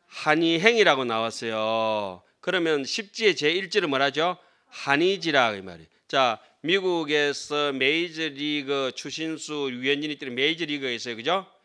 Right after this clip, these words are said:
메이저리그 제일 밑에 거는 뭐가 있어요? 일반 야구 선수들 루키, 유망주들, 그죠? 유망주들이 뛰는 게 십신설법이에요. 예를 들면 아주 그 기초적인 설법.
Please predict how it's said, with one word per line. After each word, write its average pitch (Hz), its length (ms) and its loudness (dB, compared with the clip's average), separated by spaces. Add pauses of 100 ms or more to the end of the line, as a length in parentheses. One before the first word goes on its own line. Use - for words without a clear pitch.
(480)
메이저리그 175 520 0
제일 156 440 -2
밑에 214 260 -2
거는 165 320 -2
뭐가 131 200 0
있어요? 135 320 -2
일반 139 280 -2
야구 131 220 2
선수들 135 500 -4 (380)
루키, 131 880 -6 (920)
유망주들, 143 680 2
그죠? 151 280 -2 (580)
유망주들이 165 600 0
뛰는 147 240 -6
게 139 120 -2
십신설법이에요. 123 1040 -6
예를 92 160 -14
들면 78 260 -20 (600)
아주 120 320 -10
그 107 200 -14
기초적인 139 540 -4
설법. 87 440 -20